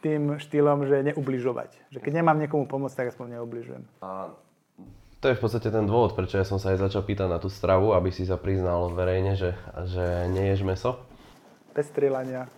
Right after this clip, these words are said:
Speaker 1: bez mučenia.
Speaker 2: A čo je halus, alebo čo je podľa mňa príjemná vec, je, že aj napriek tomu, že ja som mäsožravec, tak si mi nikdy nenútil ako keby tú tvoju filozofiu. A teraz trošku využijem to, že ty si sa mňa nepripravil a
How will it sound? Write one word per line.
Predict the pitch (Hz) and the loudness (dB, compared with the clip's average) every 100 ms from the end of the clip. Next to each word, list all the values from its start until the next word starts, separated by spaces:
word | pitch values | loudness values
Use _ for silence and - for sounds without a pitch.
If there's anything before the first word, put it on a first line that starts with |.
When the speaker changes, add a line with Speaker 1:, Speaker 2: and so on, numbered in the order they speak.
| - | -4
Speaker 1:
bez | 135 139 | -2 -2
mučenia. | 135 135 131 127 | -2 -6 -4 0
Speaker 2:
A | 95 98 | 4 4
čo | 98 165 | 6 6
je | 131 | 8
halus, | 117 113 - - | 8 8 2 2
alebo | 98 101 104 | 4 4 2
čo | 104 117 | 4 2
je | |
podľa | 107 - 107 104 | 2 0 0 2
mňa | 101 | 0
príjemná | 101 101 104 | 2 2 2
vec, | 95 95 95 | 0 0 0
je, | 95 | 0
že | 98 92 | 2 0
aj | - 95 | 0 0
napriek | 95 95 92 | 0 -2 -4
tomu, | 95 95 | -2 -2
že | 95 92 90 87 | 0 0 2 2
ja | 90 90 | 0 0
som | 107 | 0
mäsožravec, | 98 87 - 95 92 98 139 | 0 -2 -2 -2 -2 -2 -2
tak | - 95 | -6 -12
si | - 95 | -4 -2
mi | 95 | 0
nikdy | 98 90 | 0 0
nenútil | 90 95 104 101 104 82 | 0 0 0 0 -2 -2
ako | 82 85 | -2 -4
keby | 87 90 | -4 -4
tú | 85 95 | -4 -6
tvoju | 92 95 | -4 -6
filozofiu. | 95 87 90 92 110 139 - - - - - - | -4 -4 -4 -4 -2 -2 -6 -20 -20 -20 -20 -10
A | - 87 90 90 | 2 6 8 6
teraz | 90 101 95 - | 6 2 2 0
trošku | 101 98 - 90 | -4 -4 -4 -2
využijem | 95 107 104 107 85 | 2 2 0 -2 -2
to, | 87 92 | -2 -2
že | 87 | -2
ty | 80 98 | -4 -6
si | 95 92 | -6 -4
sa | 90 | -2
mňa | 90 90 95 | 0 0 0
nepripravil | 95 95 90 87 113 | -2 -2 -2 -2 -2
a | 101 | -2